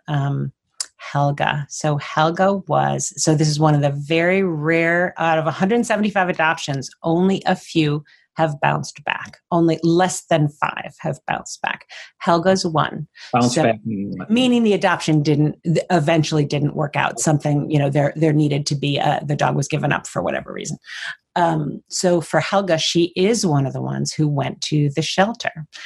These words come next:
Speaker 1: That w-, that first litter that I was so worried about. And three years later, the shelter director called me and said, uh, "One of your puppies is back, and she's not in good shape."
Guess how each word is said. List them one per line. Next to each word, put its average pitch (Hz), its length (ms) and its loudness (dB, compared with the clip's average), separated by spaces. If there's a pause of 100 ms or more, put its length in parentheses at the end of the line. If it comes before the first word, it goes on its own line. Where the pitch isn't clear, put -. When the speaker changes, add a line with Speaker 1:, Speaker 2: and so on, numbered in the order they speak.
(240)
Speaker 1:
That 156 120 2
w-, - 180 -2
that 151 220 -2
first 156 320 0
litter 160 240 2
that 139 120 0
I 139 100 2
was 147 160 -2
so 147 140 -2
worried 156 300 0
about. 139 260 -6 (100)
And 147 480 4 (540)
three 175 180 2
years 175 220 4
later, 180 260 4
the 147 100 0
shelter 151 440 0
director 147 440 0
called 156 360 2
me 135 120 0
and 135 140 -4
said, 131 440 -4 (720)
uh, 147 220 2
"One 139 260 4
of 143 100 2
your 165 120 0
puppies 143 420 -6
is 156 160 -4
back, 151 560 -2
and 156 140 2
she's 156 180 -2
not 135 200 0
in 139 120 0
good 139 180 -4
shape." - 380 -6